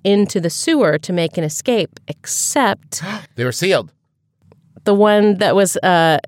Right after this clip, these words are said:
Speaker 1: that was he, in his escape route was the tennis court. So
Speaker 2: Oh.
Speaker 1: it was
Speaker 2: Oh.
Speaker 1: sealed, and they caught up to him.
Speaker 2: Ah! What? Hoisted on your own petard.
Speaker 1: I mean, the irony. Whoa, the irony.
Speaker 2: Yeah. Isn't it ironic?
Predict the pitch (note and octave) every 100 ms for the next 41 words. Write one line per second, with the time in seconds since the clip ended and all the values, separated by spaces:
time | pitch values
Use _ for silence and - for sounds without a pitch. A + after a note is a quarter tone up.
0 | - - - D3+ F3+ E3 - F3+ F#3 -
1 | D#3 F3+ F#3 E3+ E3 - F3 - D#3 C#3
2 | - _ D#3+ D#3+ - D#3+ F#3 D#3+ B2 -
3 | - - - - D3+ C#3 C#3+ - E3+ F3
4 | B3 A#3 G#3 F#3+ F3+ F3+ E3 D#3+ D#3 -
5 | E3 C#3+ - - - D3+ - A3 G#3+ A#2
6 | A#2+ A#2 G3 - - _ _ _ _ -
7 | C3+ B3 D4+ - - _ _ D#3 G#3 G#3+
8 | - C#4 D4 D#4+ _ - E3 D#3 C#3 F3
9 | G3+ A3+ A3 G#3 G#3 D#3 G#2 E2 - G3+
10 | G#3+ G3+ G3 F#3+ - E3+ E3 C#3+ B2+ D#3+
11 | - _ _ - - F3+ G3 F#3 F#3 F3
12 | E3+ E3+ D#3 D#3+ D3 - D3+ - F3+ A2+
13 | G2 F#2+ D2+ _ _ _ G2 A2+ A2 F#2
14 | D2+ D#2 G2 G#2+ D#2+ D2 _